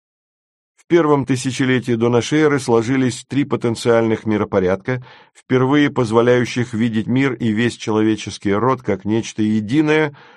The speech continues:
подчинённое общему набору правил. Первым таким порядком стал экономический. Всех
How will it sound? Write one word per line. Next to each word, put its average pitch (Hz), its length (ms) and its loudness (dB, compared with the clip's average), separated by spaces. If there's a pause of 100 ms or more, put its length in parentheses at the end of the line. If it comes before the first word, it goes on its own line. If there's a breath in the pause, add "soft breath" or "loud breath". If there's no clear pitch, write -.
(160 loud breath)
подчинённое 120 960 0
общему 117 500 0
набору 107 460 2
правил. - 500 -6 (800)
Первым 160 420 4
таким 156 380 -2
порядком 147 500 2
стал 147 340 2
экономический. 127 960 -4 (760)
Всех 151 440 0